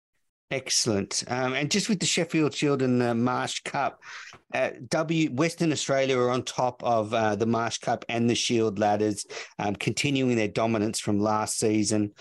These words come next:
Um, South Australia are doing well in the Marsh Cup. They have three wins and a loss, but they are playing Western Australia as we record this. So,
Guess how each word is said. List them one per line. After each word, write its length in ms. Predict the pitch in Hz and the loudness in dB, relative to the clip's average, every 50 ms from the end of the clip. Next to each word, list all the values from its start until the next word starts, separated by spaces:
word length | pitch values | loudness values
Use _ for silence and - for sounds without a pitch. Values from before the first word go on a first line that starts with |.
| - - - - _ - | -16 -16 -16 -16 _ -8
Um, 300 | - 98 90 87 90 - - | -6 -4 -4 -4 -4 -4 -4
South 340 | - - - 147 139 135 | -4 -2 0 -2 -2 -2
Australia 600 | 139 117 - - - 131 127 131 135 135 135 127 | -2 -2 -2 0 0 0 2 2 2 2 2 2
are 80 | 120 117 | 0 0
doing 340 | 104 127 131 123 120 113 107 | 0 0 0 2 2 2 2
well 220 | 120 117 120 120 | 2 2 2 2
in 80 | 120 117 | 2 0
the 80 | 113 | 2
Marsh 320 | 113 110 110 113 110 - - | 2 0 0 0 -2 -4 -4
Cup. 320 | - - 123 120 113 - - - - - - - - | -6 -4 -4 -4 -4 -4 -6 -16 -16 -16 -10 -4 -2
They 80 | 120 | 0
have 180 | 117 165 110 - | 0 0 -2 -2
three 380 | - - - - 123 117 120 | -6 -10 -4 -4 -2 0 0
wins 340 | 120 110 120 120 113 107 104 | 0 0 2 2 2 0 0
and 80 | 113 104 | 0 0
a 60 | 104 | 2
loss, 320 | 104 107 107 110 107 - | 2 4 2 2 0 -2
but 160 | - - 92 - | -8 -6 -2 0
they 140 | 120 120 | 2 2
are 120 | 120 120 120 | 2 0 -2
playing 460 | - - - 123 117 110 107 107 101 | -4 -4 -2 0 0 2 0 0 0
Western 340 | 113 107 - - - 123 110 | 0 0 -2 -2 -2 0 0
Australia 480 | 104 - - - 101 104 101 101 101 - - - - - _ - | 0 -2 -2 0 2 2 4 2 2 0 -2 -12 -20 -18 _ -6
as 240 | - 117 123 107 98 | -2 0 0 0 0
we 160 | 107 123 117 | 0 2 2
record 600 | 113 107 104 - - - 123 117 110 107 101 92 | 2 2 0 -2 0 0 0 2 2 0 0 0
this. 200 | 101 98 98 - | -2 -2 0 0
So, 380 | - - - 101 95 95 95 | -2 0 0 2 2 2 2